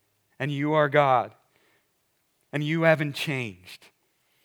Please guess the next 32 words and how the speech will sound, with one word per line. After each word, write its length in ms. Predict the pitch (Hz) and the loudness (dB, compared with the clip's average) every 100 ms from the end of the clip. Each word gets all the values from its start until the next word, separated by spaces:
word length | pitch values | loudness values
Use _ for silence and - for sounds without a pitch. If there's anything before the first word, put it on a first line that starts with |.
| _ _ _ _ _ _ _ _ _ _ | _ _ _ _ _ _ _ _ _ _
So, 140 | - | -8
Jesus, 560 | 156 123 160 180 165 151 | -6 -6 -4 -2 -2 0
I 120 | 156 | 0
pray 300 | 151 160 165 156 | 0 0 0 0
that 160 | 151 | -4
you 160 | 151 170 | -6 -4
would 140 | 160 | -4
give 240 | 131 160 151 | -2 -2 0
us 280 | 147 - - _ | -2 -4 -14 _
strength 680 | - - - 160 170 170 - | -12 -12 -8 -2 0 -2 -6
from 260 | - 156 151 | -6 -6 -4
the 180 | 139 | -4
Holy 420 | 147 156 170 165 156 | -4 -6 -4 -4 -6
Spirit 640 | - 170 160 160 151 - | -10 -8 -4 -2 -4 -6
to 120 | 131 | -14
take 340 | - 160 156 | -6 -4 -2
our 160 | 156 139 | 0 -2
thoughts 400 | 151 156 151 - | 2 2 2 -4
captive 580 | - 147 147 - 147 123 | -6 2 2 2 -8 -8
to 160 | 147 135 | -8 -6
the 120 | 139 | -4
obedience 720 | 120 135 135 139 135 117 - | -6 -10 -8 -6 -6 -10 -12
of 140 | 131 | -14
Jesus. 680 | 113 127 117 120 104 - - _ _ - - | -10 -8 -8 -10 -14 -20 -20 _ _ -20 -12
That 100 | 160 | -6
we 80 | 160 | -4
would 140 | 156 | -4
no 220 | 160 170 180 | -2 -2 0
longer 460 | 165 170 156 147 - 202 | 4 2 2 -6 -8 -14
let 300 | 139 160 175 | 0 2 2
our 120 | 143 147 | 0 -4
thoughts 540 | - 156 160 156 - | 2 4 4 2 -8